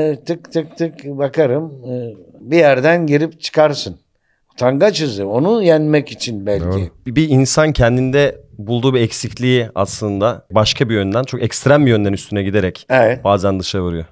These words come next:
Speaker 2: Bir de şu
Speaker 1: Evet.
Speaker 2: var işte, yani o tiyatro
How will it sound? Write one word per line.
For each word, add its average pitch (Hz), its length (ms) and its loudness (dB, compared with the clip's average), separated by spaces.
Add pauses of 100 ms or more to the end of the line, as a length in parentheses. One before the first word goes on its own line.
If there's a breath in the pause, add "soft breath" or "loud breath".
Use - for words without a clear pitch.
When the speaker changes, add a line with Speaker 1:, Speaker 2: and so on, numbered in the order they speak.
(240)
Speaker 2:
Bir 123 60 0
de 185 100 4
şu 104 60 0
Speaker 1:
Evet. 165 120 2
Speaker 2:
var 202 100 2
işte, 85 360 -6
yani 95 280 0 (500 soft breath)
o 104 280 -2 (120)
tiyatro 120 420 2